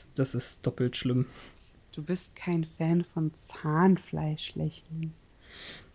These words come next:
Speaker 1: Entschuldigung.
Speaker 2: Das ist ein geiler Satz.
Speaker 1: Darf ich das nicht sagen?
Speaker 2: <laughs> Die hat auch noch so einen krassen roten Lippenstift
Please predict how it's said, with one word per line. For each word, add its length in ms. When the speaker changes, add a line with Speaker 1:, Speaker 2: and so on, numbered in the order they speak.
Speaker 1:
Entschuldigung. 580
Speaker 2:
Das 220
ist 20
ein 220
geiler 440
Satz. 420
Speaker 1:
Darf 140
ich 80
das 180
nicht 180
sagen? 420
Speaker 2:
<laughs> 220
Die 100
hat 220
auch 160
noch 220
so 160
einen 120
krassen 420
roten 360
Lippenstift 760